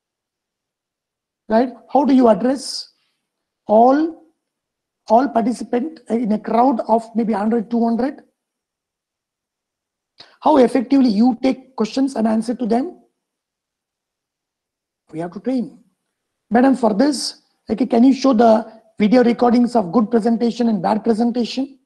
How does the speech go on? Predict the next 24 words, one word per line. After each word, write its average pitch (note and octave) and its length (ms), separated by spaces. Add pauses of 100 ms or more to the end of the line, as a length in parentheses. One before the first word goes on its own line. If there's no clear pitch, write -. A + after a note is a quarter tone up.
(280)
of G#3+ 140
some A3 360
their G3 160
seniors A#3 500
and A#3 140
all, C#4+ 340 (520)
or B3 180
some B3 180
movie A3 320
clipping? B3+ 460 (960)
What - 120
is C#4+ 60
the G3+ 60
be-, A3+ 300 (120)
best C4 240
presentation? G3 680 (280)
I've C#4 180
come C4 160
across A#3+ 320
one G#3+ 160
of A3 80
the G3+ 60
best A3 240
presentation, F#3+ 680